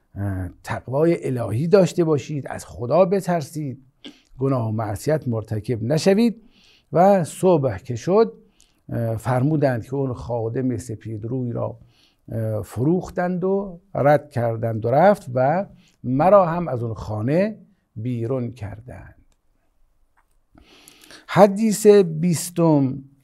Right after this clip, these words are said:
اخبرنی محمد بن الربیع السائی قال، محمد بن ربیع السائی گفتش: «ناظرت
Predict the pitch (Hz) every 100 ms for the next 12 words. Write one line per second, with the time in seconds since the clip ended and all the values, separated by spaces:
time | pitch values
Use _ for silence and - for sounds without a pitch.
0 | 131 120 - 156 190 160 139 131 123 117
1 | 127 120 - 120 120 123 120 165 147 131
2 | 113 107 113 123 160 170 156 - - 120
3 | 117 110 - 165 151 - 113 113 123 -
4 | _ _ _ _ - - - 135 160 160
5 | 160 190 165 143 127 117 120 139 135 117
6 | - 110 139 147 165 170 220 220 - -
7 | - _ _ _ _ - 131 143 139 131
8 | 156 185 151 -